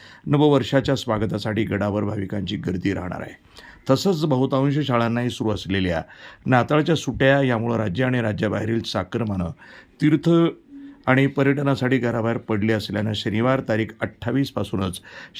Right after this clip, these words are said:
शासकीय सुट्ट्यांमुळं गडावर भाविकांच्या गर्दीत वाढलेली असल्यानं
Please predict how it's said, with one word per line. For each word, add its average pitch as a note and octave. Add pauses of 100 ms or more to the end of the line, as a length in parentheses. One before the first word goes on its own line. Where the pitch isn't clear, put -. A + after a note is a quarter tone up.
शासकीय C#3+
सुट्ट्यांमुळं C#3+
गडावर B2
भाविकांच्या A2+
गर्दीत F#2+
वाढलेली G2+
असल्यानं F#2+